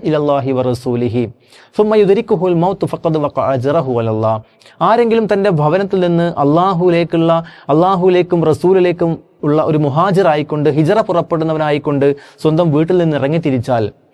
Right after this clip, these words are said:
സുമ്മ യുദ്രിക്കുഹുൽ മൗത്ത, പിന്നീട് അവനെ മരണം പിടികൂടുകയും ചെയ്താൽ,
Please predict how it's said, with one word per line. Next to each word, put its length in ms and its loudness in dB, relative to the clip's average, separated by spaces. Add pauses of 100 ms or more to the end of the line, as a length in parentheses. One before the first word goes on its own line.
(240)
സുമ്മ 200 2
യുദ്രിക്കുഹുൽ 640 2
മൗത്ത, 440 0 (380)
പിന്നീട് 300 2
അവനെ 200 0
മരണം 440 2
പിടികൂടുകയും 640 2
ചെയ്താൽ, 420 0